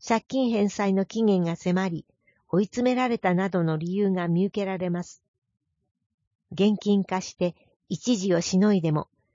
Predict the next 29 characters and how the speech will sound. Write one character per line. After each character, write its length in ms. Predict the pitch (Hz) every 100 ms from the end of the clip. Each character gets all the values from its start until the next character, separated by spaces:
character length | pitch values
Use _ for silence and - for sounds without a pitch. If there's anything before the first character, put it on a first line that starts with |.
| _ _ _
さ 200 | - 285
ら 120 | 269
に 100 | 208
借 220 | - 208
金 220 | - 262 220
の 100 | 190
額 260 | 208 -
が 140 | 180 185
増 140 | 196
え 100 | 233
る 80 | 220
こ 140 | 160
と 120 | 170
に 160 | 160 151
な 140 | 165
り、 160 | 156 - _ _ _ _ _ - -
根 180 | 254 240
本 180 | 262 240
的 260 | 240 220
な 100 | 214
解 220 | - 220 214
決 260 | 220 -
に 140 | 202 180
は 100 | 135
な 140 | 147
り 120 | 180
ま 120 | 196
せ 220 | 196 196
ん。 80 | 175